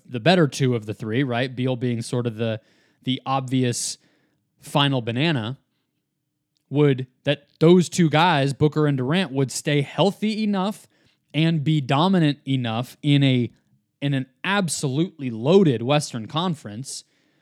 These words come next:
to both be all-stars, I would be over the moon. And so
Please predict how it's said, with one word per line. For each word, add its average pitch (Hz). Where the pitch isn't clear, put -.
to 156
both 139
be 156
all-stars, 214
I 160
would 156
be 170
over 180
the 196
moon. 185
And 160
so 160